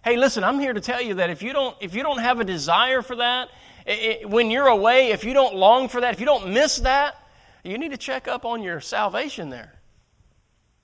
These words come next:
Because there should be a longing for the brethren. There should be a longing for the company.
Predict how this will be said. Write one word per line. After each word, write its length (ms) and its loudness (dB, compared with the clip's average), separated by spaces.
Because 280 -6
there 140 0
should 360 -8
be 120 -2
a 80 4
longing 540 -4
for 120 -10
the 80 -6
brethren. 460 -4
There 100 -6
should 220 -10
be 80 -6
a 80 2
longing 520 -2
for 120 -16
the 100 -10
company. 580 -6